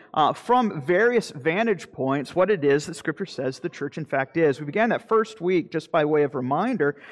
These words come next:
that d-, describing that the, the central message that we find, uh, to the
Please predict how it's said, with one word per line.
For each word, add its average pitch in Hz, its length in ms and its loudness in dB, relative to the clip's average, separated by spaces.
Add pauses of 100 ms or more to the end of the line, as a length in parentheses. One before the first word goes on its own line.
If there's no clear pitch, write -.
(160)
that 208 200 0
d-, 180 100 -4
describing 208 680 2
that 170 120 2
the, 156 80 2
the 147 140 0
central 254 480 0
message 180 480 0
that 147 140 -2
we 147 100 -2
find, 160 540 -2 (300)
uh, 147 180 2
to 233 420 -4
the 160 140 0